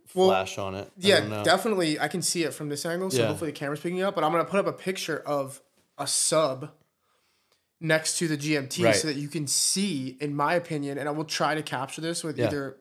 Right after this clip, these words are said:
Speaker 1: photos or I'll try to find good pictures online, the difference between a polished
Speaker 2: Mm-hmm.
Speaker 1: Centerlink Oyster bracelet and
Speaker 2: Yeah.
Speaker 1: a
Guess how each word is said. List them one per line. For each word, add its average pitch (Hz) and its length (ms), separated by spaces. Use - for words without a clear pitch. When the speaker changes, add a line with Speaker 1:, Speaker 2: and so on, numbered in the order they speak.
Speaker 1:
photos 160 580
or 147 220
I'll 135 100
try 143 160
to 135 60
find 139 380
good 135 220
pictures 143 340
online, 135 440
the 151 80
difference 160 520
between 135 640
a 143 120
polished 135 760
Speaker 2:
Mm-hmm. 113 120
Speaker 1:
Centerlink 135 720
Oyster 135 320
bracelet 131 600
and 131 200
Speaker 2:
Yeah. 104 120
Speaker 1:
a 127 220